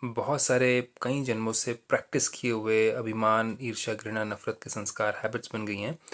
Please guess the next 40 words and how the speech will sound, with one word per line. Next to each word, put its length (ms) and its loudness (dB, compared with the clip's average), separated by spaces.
वो 100 4
हमारी 380 0
ज्वाला 320 2
स्वरूप 280 -4
की 240 -4
याद, 180 2
परमात्मा 520 -2
की 260 -6
याद 180 -2
से 240 -2
हमारे 360 -2
अंदर 320 -4
वो 160 -8
सब 260 -4
कुछ 300 -6
कचड़ा 340 2
जो 160 -6
है, 220 -4
वो 180 -4
भस्म 200 -2
हो। 160 -14
तो 40 2
इसलिए 160 2
परमात्मा 320 6
आज 100 2
कहते 220 -2
हैं 100 -4
कि 60 -4
ज्वाला 260 4
रूप 220 0
की 140 -2
याद 240 4
द्वारा 380 2
स्वयं 440 2
को 120 -6
परिवर्तन 500 -2
कर 300 0
ब्राह्मण 480 -4
से 200 -2
फरिश्ता, 460 -2